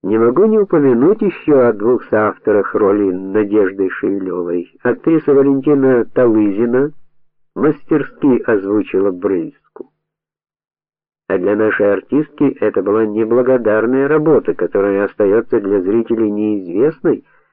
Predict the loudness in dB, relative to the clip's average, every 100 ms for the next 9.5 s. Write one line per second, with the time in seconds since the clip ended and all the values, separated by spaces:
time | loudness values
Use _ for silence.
0 | _ -4 -4 -2 0 2 2 2 0 0
1 | 2 2 2 2 0 0 0 0 0 -6
2 | -20 -6 -4 -4 -10 -14 _ _ _ _
3 | _ _ _ _ _ _ _ _ _ _
4 | 0 4 2 2 0 0 0 -2 -2 -2
5 | -4 0 -2 -2 0 2 2 0 -2 -2
6 | -2 -2 -4 -2 -4 -6 -20 _ _ _
7 | _ _ _ -8 0 2 2 0 0 0
8 | -2 0 -2 -2 0 0 0 -2 -2 0
9 | -2 -2 -4 -4